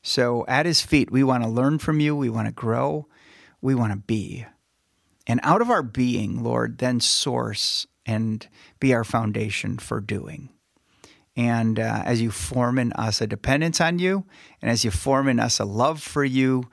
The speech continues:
Lord, may we be people who reflect that out into our world. May it even be shown in how we be with others and how we are in marriage and how we are within families and in relationships and friendships, even with people at work.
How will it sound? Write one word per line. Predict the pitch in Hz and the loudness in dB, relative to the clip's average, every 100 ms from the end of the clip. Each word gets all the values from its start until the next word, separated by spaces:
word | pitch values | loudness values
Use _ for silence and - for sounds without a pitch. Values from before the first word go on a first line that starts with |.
| - - - | -20 -20 -4
Lord, | 135 135 | 0 2
may | 123 117 | 2 2
we | 120 127 | 2 2
be | 117 | 2
people | 107 - 113 - 107 107 | -2 -2 -2 -2 -6 -2
who | 101 123 | 0 0
reflect | 113 104 113 110 - | 0 -2 -2 -4 -4
that | 107 98 - | -6 -4 -4
out | 107 110 | -4 -2
into | 110 104 | -4 -2
our | 110 110 | -4 -4
world. | 127 - - - - - - | -6 -8 -10 -16 -20 -18 -2
May | 135 135 131 | 4 4 4
it | 160 143 | 2 4
even | 160 170 170 | 4 6 4
be | 131 | 4
shown | 113 - 135 131 | 2 4 2 2
in | 120 | 0
how | 101 131 131 | 2 2 2
we | 131 127 | 2 0
be | 110 107 123 127 | 0 2 6 6
with | 123 117 104 | 6 2 2
others | 113 120 95 - - | 0 0 -4 -6 -4
and | 117 110 107 104 - - - - | -2 -2 -2 -6 -16 -20 -18 -2
how | 123 123 | 2 2
we | 117 117 113 - | 2 0 0 0
are | 107 110 | -2 -2
in | - 113 107 | -2 0 2
marriage | 113 113 110 104 113 - | 2 2 0 -2 -4 -6
and | 107 | -2
how | 101 117 | 0 0
we | 113 | -2
are | 110 113 110 | -2 -2 -4
within | 113 107 127 110 | -4 -4 0 0
families | - 110 104 110 123 120 - | 0 -4 -4 -4 -6 -4 -2
and | 110 | -2
in | - 123 | 2 2
relationships | 110 113 117 117 117 - 113 - | 2 -2 -2 -2 -2 -2 -4 -4
and | 110 | -4
friendships, | - 107 110 - 101 - - - | -2 -2 -2 -4 -6 -4 -4 0
even | 131 131 | 4 6
with | 120 | 6
people | - 120 110 | 2 -2 -2
at | - | -4
work. | 117 110 - | -4 -4 -6